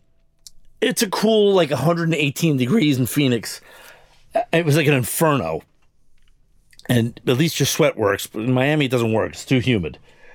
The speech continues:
So, um, we go to Pizzeria Bianco in Phoenix. It's his original spot, beautiful place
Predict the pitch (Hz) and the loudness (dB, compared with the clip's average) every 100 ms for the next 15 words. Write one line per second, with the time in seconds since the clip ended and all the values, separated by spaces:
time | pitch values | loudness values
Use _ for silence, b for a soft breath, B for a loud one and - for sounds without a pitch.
0 | b b - 180 180 175 - _ _ - | b b -2 2 2 0 -10 _ _ -20
1 | - 127 123 131 127 - _ _ _ _ | -4 0 2 0 -2 -10 _ _ _ _
2 | - - 147 180 196 143 135 160 135 120 | -10 -4 0 2 0 0 -2 -2 0 0
3 | 113 151 185 180 190 185 160 127 - 190 | 0 0 0 0 0 2 0 -4 -2 -2
4 | 185 170 - 127 123 120 123 160 165 156 | -2 -2 -6 -4 -2 0 0 0 0 -2
5 | - - 151 147 - 160 180 165 147 185 | -4 -2 0 0 -2 0 0 0 -2 0
6 | 135 135 - - | 2 0 -4 -12